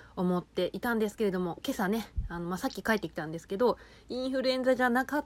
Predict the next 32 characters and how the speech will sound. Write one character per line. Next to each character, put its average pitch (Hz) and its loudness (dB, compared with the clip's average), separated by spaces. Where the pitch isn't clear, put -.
た 277 -2
ん 285 0
で 277 2
す - -8
よ。 254 0
も 220 0
う - 0
ほ 208 2
ん 196 0
と 190 0
ね、 196 2
あ 185 0
の、 170 -4
心 196 0
配 196 4
し - -8
て、 180 2
あ 170 0
の、 170 -2
連 190 4
絡 196 0
を 180 2
く - -4
れ 185 -2
た 180 -2
方 185 -6
々 170 -4
は 156 -2
ほ 190 -2
ん 196 0
と 196 -2
ね、 208 0